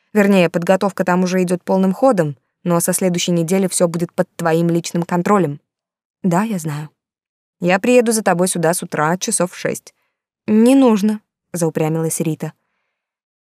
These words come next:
"Я завтра вечером домой поеду, а к Гарику мы с Кириллом вместе отправимся. Он на машине". "Но я тоже поеду,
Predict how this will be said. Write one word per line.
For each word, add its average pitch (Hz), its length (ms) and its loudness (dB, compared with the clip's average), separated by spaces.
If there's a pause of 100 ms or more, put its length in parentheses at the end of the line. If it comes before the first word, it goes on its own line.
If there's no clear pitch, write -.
"Я 247 200 4
завтра 214 280 2
вечером 208 380 0
домой 226 260 2
поеду, 151 380 -2
а 147 100 -4
к 139 100 -14
Гарику 220 420 0
мы 190 180 -2
с - 60 -8
Кириллом 185 420 0
вместе 147 420 -6
отправимся. 147 580 -6
Он 226 160 0
на 220 60 0
машине". 214 400 -2 (1500)
"Но 180 180 4
я 175 160 4
тоже 233 220 0
поеду, 156 440 0